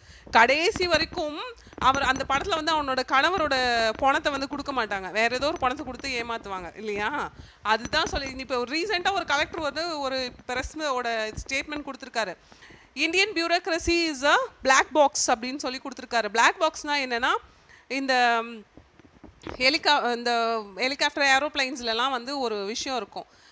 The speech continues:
அந்த ஏரோப்ளைன் வந்து கீழே விழுந்து நொறுங்கி போயிட்டாலோ கடைசி வரைக்கும் அதுல என்ன நடந்துச்சு அப்படிங்கறத வந்து அதுல பதிவு பண்ணப்பட்டிருக்கும். அது ம-, அதான் வந்து பிளாக் பாக்ஸ். அப்ப இந்தியன் bureaucracy is a black box தான்.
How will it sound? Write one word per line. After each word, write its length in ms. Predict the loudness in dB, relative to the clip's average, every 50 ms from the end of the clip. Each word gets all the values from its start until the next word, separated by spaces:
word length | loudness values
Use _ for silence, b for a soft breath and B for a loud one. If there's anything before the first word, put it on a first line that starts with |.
| b b
அந்த 260 | -2 0 0 2 4 4 6 6 8 6 6 4 4
ஏரோப்ளைன் 440 | 4 6 6 4 4 2 0 0 2
வந்து 400 | 2 0 2 4 2 2 2 0 b b b b _ _ _
கீழே 260 | _ 6 6 6 6
விழுந்து 520 | 2 0 -2 -4 -4 -2 -4 -2 -2 -2 0
நொறுங்கி 320 | 2 2 2 2 0 -2
போயிட்டாலோ 560 | 0 0 0 2 2 2 2 2 2 0 0 0 -4 _
கடைசி 400 | 4 6 8 8 6 6 4 4
வரைக்கும் 340 | 6 6 6 6 2 2 4
அதுல 240 | 4 6 6 6 2
என்ன 220 | 2 4 2 2
நடந்துச்சு 680 | 4 4 4 4 4 2 2 0 -2 0 0 0 2 4 4 4
அப்படிங்கறத 540 | 4 4 0 -4 -2 0 0 0 0 0 -2
வந்து 340 | -2 -2 -2 -2 0 2
அதுல 220 | 2 2 4 2 0
பதிவு 300 | 2 2 2 2 2 2
பண்ணப்பட்டிருக்கும். 680 | 2 0 0 0 -4 -4 -4 -4 -8 -6 -8 -10 -10 -10 B B B B B B B
அது 220 | 8 8 8 8
ம-, 160 | 8 2 4 4
அதான் 220 | 4 6 6 6 6
வந்து 200 | 6 2 2 4
பிளாக் 260 | 6 6 6 4 4
பாக்ஸ். 360 | 2 2 2 2 -2 -6 -6 B B B B
அப்ப 200 | B 8 8 10 8
இந்தியன் 340 | 8 6 4 4 2 4
bureaucracy 520 | 2 2 2 2 2 2 0 2 4 6 8 8
is 100 | 8 8
a 40 | 6
black 280 | 6 8 8 8 8 10
box 300 | 8 8 8 8 2 2
தான். 260 | 2 2 2 2 -4